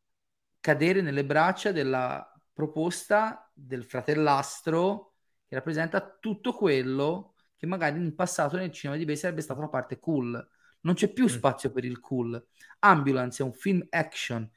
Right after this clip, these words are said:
Speaker 1: è un film eccessivo, è un film che gioca molto sulla ricostruzione dell'immagine, del montaggio e del ritmo cinematografico per come l'ha sempre fatto Bay negli ultimi anni.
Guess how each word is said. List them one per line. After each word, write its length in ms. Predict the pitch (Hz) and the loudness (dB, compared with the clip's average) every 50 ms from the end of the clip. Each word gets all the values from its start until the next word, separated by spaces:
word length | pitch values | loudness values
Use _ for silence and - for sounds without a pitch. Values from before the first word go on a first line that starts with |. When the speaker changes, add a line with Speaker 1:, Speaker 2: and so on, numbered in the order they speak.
| _ _ _ _ | _ _ _ _
Speaker 1:
è 80 | - 131 | -8 -8
un 80 | 131 | -6
film 340 | 113 - - 180 180 180 180 - | -4 0 2 2 2 2 2 2
eccessivo, 640 | - 143 151 - - 127 - - - 196 190 151 | 0 -2 0 0 -2 -4 -2 -2 0 0 0 2
è 20 | 135 | 0
un 60 | 127 | -2
film 240 | - - 202 202 185 180 | -2 -2 0 0 0 0
che 220 | - - 131 120 | 0 -2 -4 -4
gioca 600 | - 135 139 160 170 180 - - 185 180 180 - - - - _ _ | -6 -4 -2 -2 -2 -2 -2 -2 -2 -2 -2 -4 -10 -18 -20 _ _
molto 260 | - 147 156 156 - | -4 -4 -4 -4 -4
sulla 160 | - - 151 131 | -2 -2 -2 -2
ricostruzione 580 | 127 - - 117 - - 131 - - 185 185 | -2 -6 -10 -12 -10 -10 -6 -2 0 0 2
dell'immagine, 680 | 156 147 131 127 123 127 131 139 156 180 180 185 175 143 | 2 0 0 0 -2 -4 -4 -2 -2 0 0 0 0 0
del 160 | 131 131 127 | 0 -2 -2
montaggio 440 | 127 123 120 - 156 175 175 175 143 | -2 -4 -2 0 0 0 0 -2 -4
e 20 | |
del 140 | 123 127 120 | -4 -2 -2
ritmo 400 | 127 160 156 156 151 135 123 - - - - _ _ | -2 -2 -2 -2 -4 -4 -4 -6 -10 -20 -20 _ _
cinematografico 1200 | - - - 202 196 180 170 151 135 135 135 156 180 - - 185 - 190 190 185 - - _ _ _ | -6 -2 0 2 2 2 2 2 2 4 4 4 2 2 0 -2 0 0 0 0 -2 -8 _ _ _
per 120 | - 131 - | -8 -6 -2
come 160 | - 156 180 | 0 2 2
l'ha 60 | 165 | 2
sempre 280 | 147 - 139 117 - 120 | 2 0 -2 -6 -6 -4
fatto 280 | - 127 123 - - 123 | -4 -4 -4 -4 -4 0
Bay 140 | 127 139 165 | 2 2 2
negli 220 | 170 151 131 123 | 2 0 -2 -2
ultimi 340 | 127 117 - - 123 123 131 | -4 -6 -6 -6 -4 0 2
anni. 480 | 147 151 139 127 123 123 123 120 120 | 2 2 2 0 -2 -4 -4 -6 -8